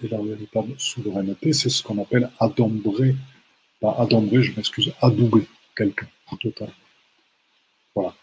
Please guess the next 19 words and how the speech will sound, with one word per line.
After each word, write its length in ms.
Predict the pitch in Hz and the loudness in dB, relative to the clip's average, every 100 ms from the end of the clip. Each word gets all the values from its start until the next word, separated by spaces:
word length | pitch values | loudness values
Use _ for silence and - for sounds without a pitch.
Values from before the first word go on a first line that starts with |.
| _ - | _ -4
Donc, 300 | 110 104 107 | -2 -2 -4
euh, 240 | 98 98 | -6 -2
ben, 120 | 101 | 0
il 60 | 95 | 0
y 40 | |
a 60 | 95 | 0
des 200 | 98 95 | 0 -2
épées 220 | 92 110 | -4 -4
qui 80 | - | -6
sont 140 | - | -10
prêtes 260 | 95 113 - - 113 | -4 -4 -4 -8 -10
à 40 | |
vous 220 | 104 107 | -8 -6
adouber, 420 | 95 98 110 110 - | -6 -4 -2 -2 0
chers 320 | - - 110 104 | 0 0 -4 -6
et 40 | |
chers 300 | - 113 104 | -6 -6 -4
amis, 300 | 104 127 143 - - | 0 2 2 -2 2
avec 380 | 131 127 131 | 4 6 4